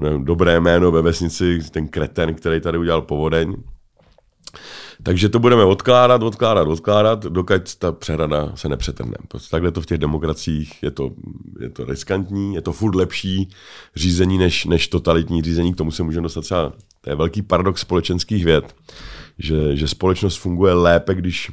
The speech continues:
není, není centrálně řízená. A je to vidět i u takových oblastí, kde včera jsem o tom měl přednášku na, ve Velkém Meziříčí,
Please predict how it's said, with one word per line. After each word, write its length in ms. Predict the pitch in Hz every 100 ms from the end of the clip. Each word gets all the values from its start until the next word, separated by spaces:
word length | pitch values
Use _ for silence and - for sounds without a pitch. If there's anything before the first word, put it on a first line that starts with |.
| -
není, 460 | 85 90 87 90 - _ - -
není 160 | 87 95
centrálně 480 | 90 85 87 92 95
řízená. 480 | 85 76 73 60 57 - _ -
A 60 |
je 120 | 90 107
to 140 | 147
vidět 340 | 113 127 139
i 80 | 127
u 120 | 98
takových 460 | - 113 143 139 127
oblastí, 920 | 92 90 95 90 - 104 101 101 107 - - - - -
kde 520 | 87 85 85 95 92
včera 320 | 85 - 98 95
jsem 180 | 107
o 40 | 90
tom 140 | 95
měl 120 | 98
přednášku 580 | 92 104 90 92 98 -
na, 120 | 95
ve 160 | 90 85
Velkém 320 | 92 90 104
Meziříčí, 720 | 92 87 95 87 76 - 90